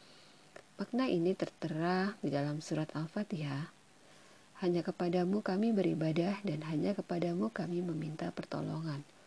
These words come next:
Quran Surat Al-Fatihah ayat lima. Seorang mukmin meyakini bahwa perbuatannya demi Allah karena hanya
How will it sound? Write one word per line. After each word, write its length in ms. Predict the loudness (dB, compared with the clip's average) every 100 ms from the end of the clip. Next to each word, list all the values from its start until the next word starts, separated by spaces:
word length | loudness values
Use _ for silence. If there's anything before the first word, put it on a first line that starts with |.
| -20 -20 -20 -20 -10
Quran 280 | -2 0 0
Surat 280 | -2 -2 -2
Al-Fatihah 960 | -2 -2 0 -2 0 -2 0 -2 -4 -8 -4
ayat 240 | -4 -4 -2
lima. 360 | -2 0 -2 -6 -16 -20 -20 -20 -20 -20 -20 -14
Seorang 440 | -6 0 2 4
mukmin 360 | 2 2 2 2
meyakini 560 | 2 0 2 2 2 2
bahwa 240 | 2 0 0
perbuatannya 640 | -2 0 0 0 0 2
demi 240 | 0 0 -2
Allah 400 | -2 0 0 -2
karena 320 | -4 -6 -4 -4 -4
hanya 400 | -4 -2 -2 -6